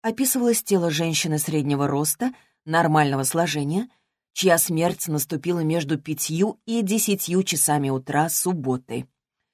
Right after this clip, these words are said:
Согласно протоколу, женщине был нанесен удар в правый висок.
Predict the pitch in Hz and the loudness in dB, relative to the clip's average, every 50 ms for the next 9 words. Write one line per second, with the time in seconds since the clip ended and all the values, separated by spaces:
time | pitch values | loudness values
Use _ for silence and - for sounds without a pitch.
0 | _ _ _ _ _ _ - - 240 190 226 254 262 - 262 240 - 240 190 202 | _ _ _ _ _ _ 0 0 2 4 6 4 4 4 0 0 0 0 0 0
1 | 196 196 - 277 294 277 294 277 - - _ _ _ _ _ _ 165 147 131 196 | 0 0 2 2 2 2 2 0 -2 -8 _ _ _ _ _ _ -4 0 0 2
2 | 240 247 247 - 254 226 208 190 156 180 208 220 202 190 180 175 175 - - 202 | 2 2 2 2 2 2 2 4 4 4 4 6 4 4 4 4 2 4 4 6
3 | 202 196 180 170 156 131 165 175 185 196 190 - _ - 190 165 170 156 175 170 | 6 6 4 2 2 2 4 4 4 2 -2 -6 _ -2 0 0 2 2 0 0
4 | 156 165 165 - - 190 165 131 - - - | 0 0 2 2 2 0 0 -4 -8 -14 -20